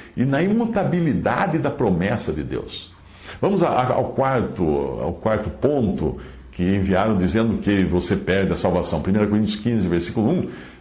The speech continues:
ah, diz, ele argumenta que você será salvo se retiver a palavra como foi pregada. Vamos lá, vamos à passagem inteira. Primeira Coríntios quinze, de dois a quatro.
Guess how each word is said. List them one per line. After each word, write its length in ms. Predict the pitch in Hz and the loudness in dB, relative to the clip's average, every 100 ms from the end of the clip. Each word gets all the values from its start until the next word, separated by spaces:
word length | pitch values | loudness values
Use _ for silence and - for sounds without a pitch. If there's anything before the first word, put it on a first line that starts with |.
| - | -2
ah, 460 | 95 92 92 90 | 2 4 2 2
diz, 460 | 92 110 113 - - | 2 2 2 -2 -4
ele 400 | 104 98 95 - | 0 0 0 -2
argumenta 600 | 101 92 95 92 113 117 | 0 2 2 2 2 0
que 240 | 104 110 101 | -2 0 0
você 340 | 92 - 104 | 0 2 0
será 300 | 98 92 98 | 0 0 0
salvo 420 | 101 - 110 127 | 0 0 0 0
se 140 | 127 135 | -2 0
retiver 420 | 131 131 87 101 | 0 0 0 0
a 60 | |
palavra 560 | 117 117 85 98 123 104 | 0 0 2 2 2 0
como 460 | 95 107 120 120 - - - | 2 0 2 0 -4 -16 -10
foi 160 | - 101 | -2 2
pregada. 540 | 104 85 71 65 58 - | 2 2 2 0 -2 -2
Vamos 240 | 202 196 | 0 2
lá, 60 | 127 | 2
vamos 300 | 104 - - | 0 0 0
à 20 | |
passagem 420 | 156 - 127 107 | -2 0 0 0
inteira. 480 | 82 80 98 76 65 - - | -2 -2 0 0 -4 -10 -14
Primeira 280 | - 107 110 | -4 0 2
Coríntios 300 | 107 110 110 | 2 0 0
quinze, 320 | - 139 110 | -2 0 2
de 60 | 95 | 2
dois 220 | 95 101 | 2 2
a 60 | 82 | 0
quatro. 560 | - 76 57 - 62 | 0 0 0 -4 -8